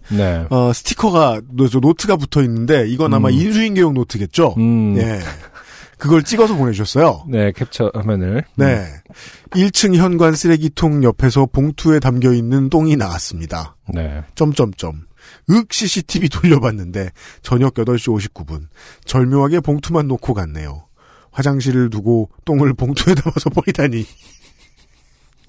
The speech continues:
Speaker 1: 아, 이렇게 구구절절 길게 얘기했는데 저는 전해 듣기만 하고 정작 끔찍한 일을 겪은 건 제가 아니라 직원과 여사님이었네요.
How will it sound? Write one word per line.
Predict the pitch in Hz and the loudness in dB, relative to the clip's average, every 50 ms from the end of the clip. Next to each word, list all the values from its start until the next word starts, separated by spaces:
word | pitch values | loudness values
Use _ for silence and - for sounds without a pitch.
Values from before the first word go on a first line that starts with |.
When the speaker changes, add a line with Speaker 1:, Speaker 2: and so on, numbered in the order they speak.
| _ _ _ _ _ _ _ - 202 - - - - - - - - - - - - - - - - - _ | _ _ _ _ _ _ _ -16 -16 -16 -16 -18 -20 -20 -20 -20 -20 -20 -20 -20 -20 -20 -20 -20 -20 -10 _
Speaker 1:
아, | - 139 139 135 139 143 | 0 2 4 4 4 4
이렇게 | 147 160 165 - 185 | 2 0 0 -2 -2
구구절절 | 160 165 165 165 165 165 170 165 175 160 | -2 0 2 2 2 2 2 2 2 0
길게 | 143 - 139 131 160 151 139 | 2 0 0 0 2 2 2
얘기했는데 | 123 117 135 139 135 131 123 117 120 120 | 2 2 0 0 0 0 0 2 2 2
저는 | 120 - - 123 123 123 | 2 0 0 -2 -2 -2
전해 | - - 117 131 156 | 0 0 2 2 2
듣기만 | 160 156 143 - 135 131 131 123 | 0 0 -2 0 0 0 0 0
하고 | 113 110 92 90 90 | 0 -2 -2 -4 -4
정작 | 90 - 113 113 117 120 | -4 -4 -4 -2 -4 -2
끔찍한 | - 160 160 156 - 156 - - 139 131 123 | -2 -2 -4 -2 -4 -6 -4 -2 -2 0 0
일을 | 117 117 | -2 -2
겪은 | 110 - 101 - 104 104 | -4 -6 -6 -6 -4 -4
건 | 113 139 | -4 -4
제가 | 147 - 120 104 107 104 | -2 -4 -4 -2 -2 -2
아니라 | 98 95 98 113 | -2 -2 -2 -4
직원과 | 117 - - 95 104 98 98 98 113 113 | -6 -6 -6 -6 -4 -4 -4 -2 -2 -2
여사님이었네요. | 113 107 - - 113 107 98 95 90 87 85 80 80 80 80 80 82 82 82 82 82 80 82 | -2 -2 -2 -4 -4 -4 -4 -4 -4 -4 -4 -4 -4 -4 -6 -6 -6 -6 -6 -6 -6 -8 -10